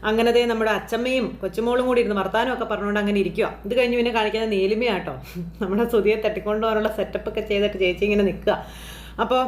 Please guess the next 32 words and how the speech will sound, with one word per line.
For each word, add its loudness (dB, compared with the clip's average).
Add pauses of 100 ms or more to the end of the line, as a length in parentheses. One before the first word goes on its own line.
(1300)
നിങ്ങളെ 4
തട്ടിക്കൊണ്ട് 0
വരേണ്ട 2
ആളുടെ 2
പേര് 2 (320)
സുധി 2
എന്നാണെന്ന് 2
പറഞ്ഞ 2
ചേച്ചി -2 (100)
എല്ലാവരോടും 2
കാര്യങ്ങളെല്ലാം 2
പറയുവാണ്. 2 (340)
അവൻ 2
എനിക്ക് 0
അൻപത് 2
ലക്ഷം -2
രൂപ 4
തരാനുണ്ടെന്നും, -2 (280)
അല്ലെങ്കിൽ 4 (260)
ആ 0
കാശെങ്കി-, -2
കാശ് 2
എനിക്ക് -2
തിരിച്ചു 0
തരണം, 2 (480)
ഇല്ലെങ്കിൽ 2
അവൻ്റെ 0
പേരിലുള്ള 2
കട 0
എനിക്ക് -2
എഴുതി 2
തരണം, -4